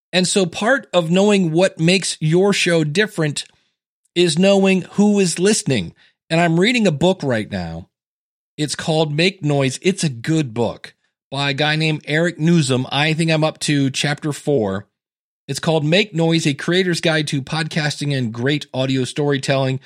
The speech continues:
Eric is behind the ted Radio Hour, Invisibilia,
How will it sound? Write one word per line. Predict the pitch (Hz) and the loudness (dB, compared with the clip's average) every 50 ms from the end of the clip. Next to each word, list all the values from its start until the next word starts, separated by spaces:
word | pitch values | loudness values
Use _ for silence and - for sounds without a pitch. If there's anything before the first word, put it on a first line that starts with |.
| - - - - - _ _ - | -18 -20 -20 -20 -20 _ _ -4
Eric | 165 180 196 208 202 190 - - - - _ | -2 0 0 0 0 -2 -4 -8 -14 -12 _
is | - 156 156 156 147 | -2 -2 0 0 0
behind | 147 151 139 127 147 147 147 151 151 151 143 135 | 0 -2 -2 0 0 -2 0 0 0 0 0 0
the | - | -2
ted | - - 151 139 139 143 | -2 0 -2 -2 0 0
Radio | 165 190 214 208 196 196 | 0 0 2 2 0 0
Hour, | 185 160 170 175 175 170 170 160 | 0 -2 -2 0 0 0 0 0
Invisibilia, | - 147 139 131 139 135 135 131 139 185 202 190 185 180 175 170 160 | 0 -2 -2 0 -2 -2 -4 -2 -2 0 0 2 2 2 2 0 -2